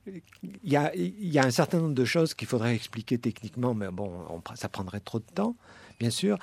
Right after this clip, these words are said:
Mais l'idée essentielle, c'est que justement, le temps ressenti, c'est un temps thermodynamique et c'est un temps qui vient du,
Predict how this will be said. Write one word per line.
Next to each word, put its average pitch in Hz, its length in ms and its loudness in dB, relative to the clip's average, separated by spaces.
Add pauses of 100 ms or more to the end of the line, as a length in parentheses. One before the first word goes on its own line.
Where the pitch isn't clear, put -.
(140)
Mais 131 400 4
l'idée 165 540 4
essentielle, 208 580 6
c'est - 200 -6
que 143 120 2
justement, 185 540 0 (460)
le 131 180 6
temps 196 400 6
ressenti, 180 760 0 (380)
c'est - 200 2
un 139 120 4
temps 156 200 4
thermodynamique 165 880 2 (100)
et 131 80 2
c'est - 260 0
un 135 100 4
temps 233 260 2
qui 165 140 -4
vient 165 340 2
du, 151 220 -2